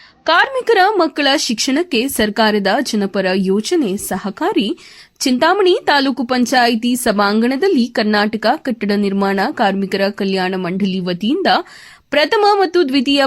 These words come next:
ಪಿ ಯು ಸಿ ಪರೀಕ್ಷೆಯಲ್ಲಿ ಮೆರಿಟ್ ಪಡೆದ ಕಾರ್ಮಿಕರ ಮಕ್ಕಳಿಗೆ ಉಚಿತ ಲ್ಯಾಪ್‌ಟಾಪ್ ಚಿಕ್ಕಬಳ್ಳಾಪುರ ಜಿಲ್ಲಾ ಉಸ್ತುವಾರಿ ಹಾಗೂ ಉನ್ನತ ಶಿಕ್ಷಣ ಸಚಿವ ಡಾಕ್ಟರ್ ಸುಧಾಕರ್ ಅವರು ವಿತರಣೆ ಮಾಡಿದರು.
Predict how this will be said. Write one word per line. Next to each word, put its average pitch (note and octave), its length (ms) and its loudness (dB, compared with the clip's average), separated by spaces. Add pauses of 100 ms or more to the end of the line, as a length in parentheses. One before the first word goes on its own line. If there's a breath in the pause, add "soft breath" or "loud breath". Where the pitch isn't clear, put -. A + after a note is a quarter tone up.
ಪಿ C4+ 80 0
ಯು C4 100 -2
ಸಿ D4+ 220 0
ಪರೀಕ್ಷೆಯಲ್ಲಿ C4 760 0
ಮೆರಿಟ್ A3 380 2
ಪಡೆದ G3 280 0 (100)
ಕಾರ್ಮಿಕರ G3+ 640 0
ಮಕ್ಕಳಿಗೆ F#3+ 720 -2 (300 loud breath)
ಉಚಿತ G4+ 340 0 (100)
ಲ್ಯಾಪ್‌ಟಾಪ್ D#4+ 540 2
ಚಿಕ್ಕಬಳ್ಳಾಪುರ B3 680 0 (140)
ಜಿಲ್ಲಾ A3+ 420 2
ಉಸ್ತುವಾರಿ C#4+ 640 0
ಹಾಗೂ A3 360 0
ಉನ್ನತ G#3 480 0
ಶಿಕ್ಷಣ G#3 500 -2
ಸಚಿವ B3+ 440 -2 (540 loud breath)
ಡಾಕ್ಟರ್ D4+ 440 0
ಸುಧಾಕರ್ A#3 520 2
ಅವರು C#4+ 260 0
ವಿತರಣೆ G#3 540 0
ಮಾಡಿದರು. A3 720 -4